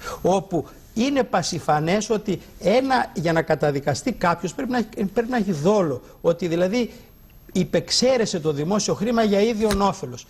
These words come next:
Η Μονή είναι, είναι νομικό πρόσωπο δημοσίου δικαίου. Αυτό το πράγμα είναι ξεκάθαρο για όλους. Λοιπόν, άρα δηλαδή τι κάνανε οι μοναχοί;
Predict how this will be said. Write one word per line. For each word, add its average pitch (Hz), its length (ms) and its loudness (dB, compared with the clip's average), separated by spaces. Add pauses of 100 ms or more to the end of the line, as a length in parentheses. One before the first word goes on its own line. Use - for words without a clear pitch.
(120)
Η 220 140 0
Μονή 185 520 2
είναι, 247 360 0 (420)
είναι 240 440 2 (120)
νομικό 190 640 2
πρόσωπο 240 440 0
δημοσίου 202 680 2
δικαίου. 180 640 0 (160)
Αυτό - 300 -4
το 220 120 0
πράγμα 196 400 2
είναι 262 220 -4
ξεκάθαρο 208 800 0
για 190 240 4
όλους. 151 480 -2 (320)
Λοιπόν, 214 340 0
άρα 254 240 0
δηλαδή 233 300 0
τι - 140 -2
κάνανε 180 460 0
οι 139 40 -4
μοναχοί; 123 500 -12